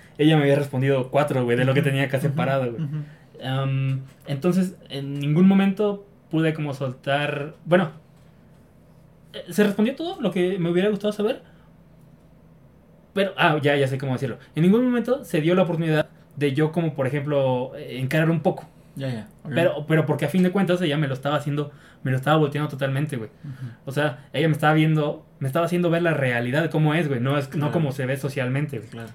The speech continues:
Speaker 1: Y con Rox me pasó igual, güey. O sea, ese pedo del tarot, yo pensaba así que era así de brujos, güey, del pinche futuro. No, güey, literalmente me dio a entender que es una herramienta, güey.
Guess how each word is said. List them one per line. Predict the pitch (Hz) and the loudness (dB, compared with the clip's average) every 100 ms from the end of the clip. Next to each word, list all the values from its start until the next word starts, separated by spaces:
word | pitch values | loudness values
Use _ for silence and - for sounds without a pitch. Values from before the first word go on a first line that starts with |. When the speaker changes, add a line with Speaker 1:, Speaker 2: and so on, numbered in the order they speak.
| - | -4
Speaker 1:
Y | 139 139 | -4 -2
con | 139 | -2
Rox | 135 156 160 | -2 -2 -2
me | 151 | -4
pasó | 131 135 | -6 -6
igual, | 131 131 - 151 | -6 -6 -10 -12
güey. | 151 104 - - - - - | -10 -10 -16 -20 -20 -20 -12
O | 120 | -6
sea, | 131 | -6
ese | 131 160 | -4 -4
pedo | 160 170 | 0 0
del | 147 131 | 0 -2
tarot, | 120 110 - - - - - - - - - _ _ - - - - - - - - - - 175 160 | -4 -4 -6 -18 -20 -20 -20 -20 -20 -20 -20 _ _ -20 -20 -20 -20 -20 -20 -20 -20 -20 -20 -18 -12
yo | 139 143 | -6 -6
pensaba | - 185 127 - | -2 -4 -4 -8
así | 143 | -8
que | 131 143 | -4 -4
era | 143 | -4
así | 139 | -4
de | 131 120 | -4 -6
brujos, | 107 143 147 156 156 151 | -4 2 4 4 2 0
güey, | 131 131 127 | 0 0 0
del | 123 123 120 123 120 120 | 0 0 -2 -2 -6 -4
pinche | 147 151 165 | -2 -2 -4
futuro. | 139 131 151 175 175 | -6 -2 2 2 2
No, | 123 170 | -4 -6
güey, | 190 175 - - - | -8 -8 -8 -16 -8
literalmente | 135 135 131 160 180 185 | -6 0 2 4 2 2
me | 190 156 | 0 2
dio | 139 | 0
a | |
entender | 160 175 156 156 160 | 0 -2 -2 -4 -4
que | 131 | -6
es | 135 | -4
una | 147 | -4
herramienta, | 127 110 107 113 147 208 220 | -6 -8 -10 -10 -8 -6 -2
güey. | 156 123 | -2 -2